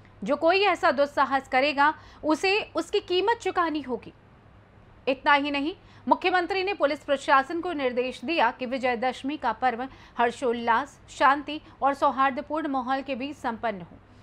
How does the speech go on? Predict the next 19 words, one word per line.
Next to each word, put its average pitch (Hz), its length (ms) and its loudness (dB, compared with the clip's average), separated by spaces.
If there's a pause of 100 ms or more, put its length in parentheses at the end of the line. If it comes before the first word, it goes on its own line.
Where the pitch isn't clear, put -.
(220)
ये 269 80 0
प्रत्येक 320 520 2
जनपद, 269 480 0
प्रत्येक 254 380 -4 (100)
थाने 254 200 -2
को 285 120 -8
सुनिश्चित 262 460 -8
करना 226 280 -2
होगा। 214 380 -10 (440)
माहौल 277 320 6
खराब 277 420 2
करने 262 220 -2
वालों 254 300 -2
को 285 240 -8 (360)
चिन्हित 359 340 0 (120)
कर - 120 -8 (180)
कठोर 285 340 0
कार्रवाई 269 440 -2
करें। 269 280 -8